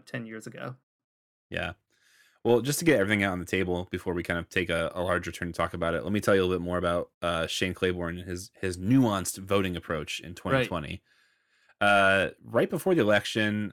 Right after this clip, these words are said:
Speaker 2: um, he wrote, uh, an article for Religion News, which is cool.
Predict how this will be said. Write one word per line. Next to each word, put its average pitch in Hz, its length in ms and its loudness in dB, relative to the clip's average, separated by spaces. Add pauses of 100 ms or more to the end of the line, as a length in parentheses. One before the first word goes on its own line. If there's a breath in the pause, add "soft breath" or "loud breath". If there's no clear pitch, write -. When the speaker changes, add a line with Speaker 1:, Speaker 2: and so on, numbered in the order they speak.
Speaker 2:
um, 87 540 -2
he 101 220 -8
wrote, 98 400 0
uh, 90 320 0
an 87 160 -6
article 90 400 -4
for 90 440 -4
Religion 92 380 -6
News, 131 400 -4
which 101 120 -12
is 92 120 -8
cool. 107 400 -2